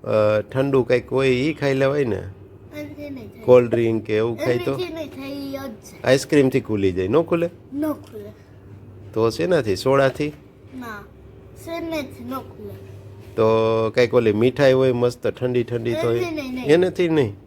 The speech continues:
Speaker 2: ના.
Speaker 1: હાલે લે, આ તો અઘરું તો હારું શેનાથી ખુલતું ઈ છે?
Speaker 2: બધી ખબર જ છે.
Speaker 1: મને નથી ખબર એટલે તો હું કહું છું, બટ મેં કીધું તને ઈ બહુ ભાવે એટલે ઈ ખાઈ લે. ઓલી ટીક ટેકની ગોળીઓ, હા, એનાથી ખુલી જાય હો.
Speaker 2: એનાથી ન ખુલે.
Speaker 1: ખુલે જ ને.
Speaker 2: એનાથી ખુલે નહીં, એનાથી બંધ થાય.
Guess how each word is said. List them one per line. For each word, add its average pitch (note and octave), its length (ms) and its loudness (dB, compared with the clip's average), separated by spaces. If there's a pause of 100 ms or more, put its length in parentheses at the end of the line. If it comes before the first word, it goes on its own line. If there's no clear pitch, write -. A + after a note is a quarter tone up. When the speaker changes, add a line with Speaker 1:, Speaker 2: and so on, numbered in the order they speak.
(160)
Speaker 2:
ના. - 480 -18
Speaker 1:
હાલે E2 200 -4
લે, G2 140 2
આ F2 120 2
તો F#2 240 0
અઘરું A#2+ 340 2
તો G#2 220 0
હારું B2 240 -2
શેનાથી F#3 360 -2
ખુલતું B2+ 400 -2
ઈ A#2+ 80 2
છે? A2+ 180 -4 (840)
Speaker 2:
બધી F4 300 2
ખબર E4+ 420 -4
જ G#3 140 -12
છે. - 540 -10
Speaker 1:
મને B2 220 6
નથી C#3 240 0
ખબર F#3+ 280 2
એટલે D#3 240 2
તો D#3 120 0
હું D3+ 100 -2
કહું G3+ 220 2
છું, B2+ 160 -2
બટ G#2 180 -4
મેં G#2+ 240 -2
કીધું G2 180 -8
તને B2 200 2
ઈ C3+ 40 4
બહુ C#3+ 200 6
ભાવે C#3+ 380 4
એટલે A#2 200 -2
ઈ B2 40 0
ખાઈ D#3 220 -4
લે. C3 100 4
ઓલી A#2 160 4
ટીક F3 300 0
ટેકની D3 300 4
ગોળીઓ, B2+ 480 4
હા, A2+ 260 2
એનાથી C3 380 2
ખુલી C3+ 300 2
જાય G2+ 120 4
હો. B2 80 4
Speaker 2:
એનાથી D#4 320 -4
ન C#4+ 80 -8
ખુલે. - 680 -20
Speaker 1:
ખુલે G3 260 2
જ F#3 120 -6
ને. D3+ 80 4
Speaker 2:
એનાથી - 960 -8
ખુલે F4+ 400 -2
નહીં, F#4 240 -2
એનાથી D#4 200 -8
બંધ C4 440 -2
થાય. A#3+ 480 -4